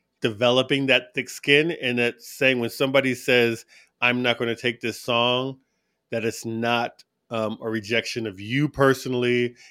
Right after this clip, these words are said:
not a rejection of the baby that you created. You know, it's, it's, and it could be for any reason. It doesn't mean that's not even a good song. It means that, you know, they may not see the vision of the song at this moment, or that song might need, not,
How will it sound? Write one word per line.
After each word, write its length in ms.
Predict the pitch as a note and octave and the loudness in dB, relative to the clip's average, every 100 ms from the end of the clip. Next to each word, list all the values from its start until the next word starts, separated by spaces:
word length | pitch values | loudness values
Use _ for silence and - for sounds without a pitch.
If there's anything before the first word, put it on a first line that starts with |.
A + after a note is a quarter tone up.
| _ | _
not 160 | A#2+ A#2+ | -2 0
a 40 | |
rejection 580 | B2 A2+ A#2+ A#2+ - A#2 | 0 0 -2 -2 -4 -4
of 100 | A2 | -2
the 80 | G#2 | -4
baby 380 | F#2+ A2+ A2+ A#2 | 0 0 2 -2
that 160 | A2+ | -2
you 180 | A2+ A2 | -4 -8
created. 760 | - A2 G#2+ B2 A#2+ A#2 A2+ - - - - | -6 -2 2 4 4 2 0 -8 -20 -20 -12
You 160 | A#2+ | -6
know, 300 | A2 A2 A2 - | -4 -4 -4 -8
it's, 380 | A#2 - - - | -12 -14 -20 -10
it's, 420 | A#2 A2 - - _ _ - | -8 -8 -14 -20 _ _ -8
and 100 | A#2 | -6
it 80 | - | -2
could 160 | C#3+ | 0
be 140 | C#3+ E3+ | 2 0
for 100 | C#3+ | 2
any 280 | C#3+ D3+ D#3 | 2 4 4
reason. 400 | F#3 D#3+ B2 A#2 | 4 4 0 -4
It 180 | A2 | -2
doesn't 240 | A2+ B2+ B2+ | 0 2 2
mean 140 | C3+ | 4
that's 160 | B2+ B2+ | 2 2
not 120 | B2 | 2
even 200 | B2+ A#2+ | 2 0
a 40 | |
good 160 | A2 A#2+ | -2 -2
song. 260 | - C#3 B2 | 0 0 0
It 100 | G#2+ | -2
means 260 | A#2 A#2 G#2+ | -2 -2 -2
that, 120 | A2 - - _ - | -4 -8 -20 _ -6
you 80 | |
know, 160 | A2+ A2+ | -4 -2
they 180 | G#2 B2+ | 2 2
may 140 | C3 | 4
not 180 | C3 A#2+ | 2 0
see 160 | - B2+ | -4 -6
the 140 | A#2 | -4
vision 260 | B2+ C#3 C#3+ | -2 -2 -2
of 100 | C3+ | -4
the 80 | |
song 320 | B2+ C#3+ C3+ C3+ | -4 -2 -2 -2
at 60 | |
this 200 | B2+ B2+ | -4 -4
moment, 380 | C3+ C3+ C3+ C3 - | -4 -2 -2 -4 -6
or 480 | C3 B2+ A#2+ A2 G#2+ - - | -2 0 0 0 -4 -14 -6
that 160 | A#2+ B2 | -4 -2
song 260 | - B2+ A#2+ | -4 -4 -4
might 160 | A#2 | -6
need, 180 | A#2 G2+ A#2+ | -8 -10 -12
not, 240 | B2 A#2+ | -4 -4